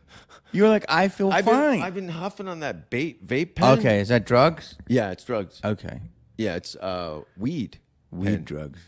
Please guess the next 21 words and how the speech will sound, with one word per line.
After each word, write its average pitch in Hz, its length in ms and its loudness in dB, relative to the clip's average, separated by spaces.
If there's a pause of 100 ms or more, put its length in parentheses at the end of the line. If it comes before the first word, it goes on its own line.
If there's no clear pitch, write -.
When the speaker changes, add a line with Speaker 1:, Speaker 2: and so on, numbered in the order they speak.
(160)
Speaker 2:
The 113 160 -4
Speaker 1:
Weed 113 40 -2
Speaker 2:
weed 123 120 2
Speaker 1:
is 110 60 -2
Speaker 2:
drugs. 76 460 -8 (260)
You 160 120 -2
can 208 80 -2
Speaker 1:
weed 110 100 0
Speaker 2:
get 160 160 -2
Speaker 1:
is 110 60 -14
Speaker 2:
D 143 160 0
M 120 120 -2
T 147 240 -8
pens, 92 420 -6
too. 113 300 -2 (240)
Speaker 1:
No. 67 720 -4
Speaker 2:
Yeah. 113 380 0 (380)
Speaker 1:
Hold 147 240 4
on 131 120 2
a 107 40 -2
second. 85 400 -8